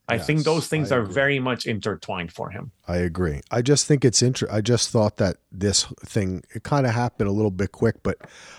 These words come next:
Speaker 2: I'm down with what you said, Gina. You're right. And there were definitely,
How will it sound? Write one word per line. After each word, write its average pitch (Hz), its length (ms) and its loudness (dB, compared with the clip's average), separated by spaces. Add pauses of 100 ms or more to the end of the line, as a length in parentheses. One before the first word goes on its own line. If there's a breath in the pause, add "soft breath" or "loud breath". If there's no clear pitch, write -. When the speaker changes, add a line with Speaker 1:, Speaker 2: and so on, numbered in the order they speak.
(120)
Speaker 2:
I'm 113 180 2
down 123 320 4
with 110 140 -2
what 120 160 2
you 113 100 0
said, 107 300 2
Gina. 104 320 0
You're 95 200 2
right. 95 300 0
And 101 180 -4
there 101 120 2
were 92 560 -2 (200)
definitely, 95 840 0